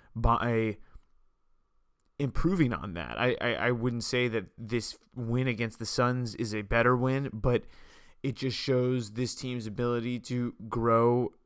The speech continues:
and move forward. I think it speaks well to that quality of them, which I think they exhibited last year in moving from <clears throat> a team that,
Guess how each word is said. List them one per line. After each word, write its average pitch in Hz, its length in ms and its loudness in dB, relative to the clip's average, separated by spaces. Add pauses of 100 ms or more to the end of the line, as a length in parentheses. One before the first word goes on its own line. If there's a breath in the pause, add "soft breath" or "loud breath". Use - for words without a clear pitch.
(1800)
and 123 260 -2
move 120 220 -2
forward. 131 380 4
I 107 60 0
think 113 160 -6
it 113 120 -6
speaks - 440 -6
well 113 380 2
to 113 160 -6
that 110 320 0
quality 143 400 6
of 107 80 -4
them, 110 160 -4
which 113 160 -4
I 113 60 0
think 117 280 -8
they 113 300 -2 (260)
exhibited 110 540 -2
last 117 440 4
year 110 380 0 (680 loud breath)
in 123 500 -4 (540 soft breath)
moving 123 580 0
from 113 500 2 (520)
<clears throat> 120 360 -4 (920)
a 135 80 4
team 120 360 -2
that, 120 240 2